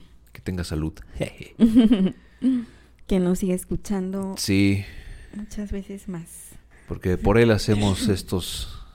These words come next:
Speaker 1: estos podcasts.
Speaker 2: Así es. <laughs>
Speaker 1: Bien.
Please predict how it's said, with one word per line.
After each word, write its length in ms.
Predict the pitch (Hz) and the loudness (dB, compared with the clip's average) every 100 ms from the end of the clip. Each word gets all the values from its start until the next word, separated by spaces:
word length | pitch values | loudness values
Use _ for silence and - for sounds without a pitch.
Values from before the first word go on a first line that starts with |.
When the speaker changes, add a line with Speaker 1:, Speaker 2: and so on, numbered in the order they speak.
| - | -10
Speaker 1:
estos 380 | 98 - 101 - | -8 -8 -10 -4
podcasts. 580 | - 92 - 82 - - - - - 170 160 | 0 0 -2 -8 -10 -16 -16 -18 -10 -4 -4
Speaker 2:
Así 260 | 165 - | -4 -8
es. 160 | - - 196 - - - - | -14 -10 -8 -8 -12 -6 -4
<laughs> 100 | 185 - - - - - _ | -4 -6 -20 -20 -20 -20 _
Speaker 1:
Bien. 480 | 107 123 147 143 131 | -4 2 4 2 -2